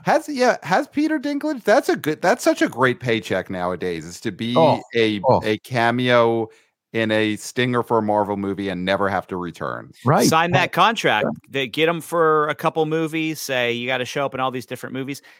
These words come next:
Speaker 3: 'cause these movies ain't gonna happen now.
Speaker 1: No.
Speaker 2: No.
Speaker 3: So
Speaker 2: Was
Speaker 3: that's
Speaker 2: that
Speaker 3: just
Speaker 2: Patton
Speaker 3: free money.
Speaker 2: Oswalt? Is that right? Am I
Speaker 3: Yeah.
Speaker 2: making that up?
Speaker 3: Patton Oswalt?
Speaker 2: Yeah. Did he walk out with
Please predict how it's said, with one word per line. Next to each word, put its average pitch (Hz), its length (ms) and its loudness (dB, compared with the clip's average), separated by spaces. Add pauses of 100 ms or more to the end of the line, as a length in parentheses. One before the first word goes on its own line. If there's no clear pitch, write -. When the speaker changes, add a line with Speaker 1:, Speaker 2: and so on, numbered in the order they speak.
(100)
Speaker 3:
'cause 226 100 -20
these 240 160 -16
movies 180 280 -8
ain't 165 80 -10
gonna 156 160 -4
happen 160 380 -4
now. 165 360 -2 (300)
Speaker 1:
No. - 100 -12
Speaker 2:
No. 151 200 4
Speaker 3:
So - 40 -2
Speaker 2:
Was 202 80 0
Speaker 3:
that's 170 180 0
Speaker 2:
that 214 140 4
Speaker 3:
just 185 60 4
Speaker 2:
Patton 196 180 6
Speaker 3:
free 220 140 2
money. 349 220 6
Speaker 2:
Oswalt? - 80 -
Is 135 100 -2
that 175 120 2
right? 269 280 0 (100)
Am 160 80 -6
I 160 40 -2
Speaker 3:
Yeah. - 20 0
Speaker 2:
making 208 240 2
that 208 140 0
up? 226 160 0 (1120)
Speaker 3:
Patton 151 220 0
Oswalt? 165 440 -2 (280)
Speaker 2:
Yeah. 135 220 6
Did 120 140 -2
he 190 60 4
walk 196 280 6
out 196 120 6
with 175 220 2